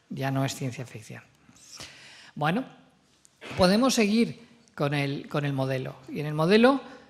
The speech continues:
seguimos teniendo el material mesoporoso. Hasta ahora habíamos visto el citotóxico y el material mesoporoso. Vamos a complicarlo un poco más. Las nanopartículas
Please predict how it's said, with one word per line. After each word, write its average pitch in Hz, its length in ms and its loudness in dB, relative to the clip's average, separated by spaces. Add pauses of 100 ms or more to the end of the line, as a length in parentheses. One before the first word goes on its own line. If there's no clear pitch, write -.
(120)
seguimos 160 420 0
teniendo 185 480 4
el 156 120 0
material 156 360 -4
mesoporoso. 180 720 -2
Hasta - 200 -4
ahora 175 400 2
habíamos 160 300 -4
visto 156 160 -4
el 131 80 -4
citotóxico 247 840 -2
y 156 200 -4
el 147 80 -4
material 147 440 -2
mesoporoso. 135 600 -8
Vamos 220 260 0
a 208 140 0
complicarlo 151 480 -4
un 127 40 -6
poco 127 220 -12
más. 131 220 -14
Las 131 160 -8
nanopartículas 160 840 -2